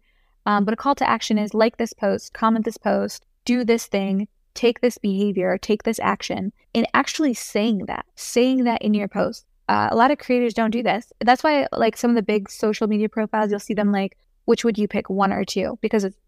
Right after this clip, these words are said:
it's asking you without asking you to comment which one, picture one or picture two. Or you'll say, "Do I look better in this or with that?"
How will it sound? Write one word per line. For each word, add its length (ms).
it's 160
asking 380
you 120
without 260
asking 400
you 140
to 140
comment 560
which 200
one, 300
picture 340
one 180
or 80
picture 280
two. 260
Or 180
you'll 180
say, 440
"Do 160
I 80
look 180
better 240
in 140
this 340
or 120
with 120
that?" 240